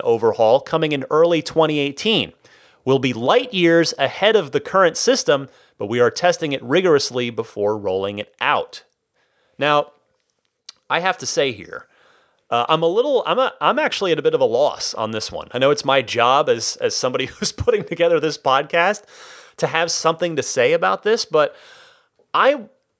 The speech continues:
I am at a loss for what light years ahead of the current system might mean. So, do I have any experts in mapping technology in my audience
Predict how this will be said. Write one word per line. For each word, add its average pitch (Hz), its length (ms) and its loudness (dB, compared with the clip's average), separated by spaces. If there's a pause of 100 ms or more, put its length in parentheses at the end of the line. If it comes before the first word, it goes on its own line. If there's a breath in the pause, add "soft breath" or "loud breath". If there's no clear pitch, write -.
(140)
I 185 160 2
am 240 280 0
at 185 160 2
a 190 40 2
loss 190 440 2
for 165 220 0
what 160 300 0
light 143 320 2
years 170 380 2
ahead 135 600 0 (140)
of 113 160 -4
the 113 100 -4
current 143 340 -2
system 135 420 -4
might 127 260 0
mean. 147 260 -6
So, 135 320 -2 (640 soft breath)
do 214 240 0
I 262 220 0
have 180 480 0
any 160 260 -6
experts 147 640 -2
in 110 260 -10
mapping 175 440 -4
technology 175 880 -4 (300)
in 156 160 -4
my 160 180 0
audience 165 640 -2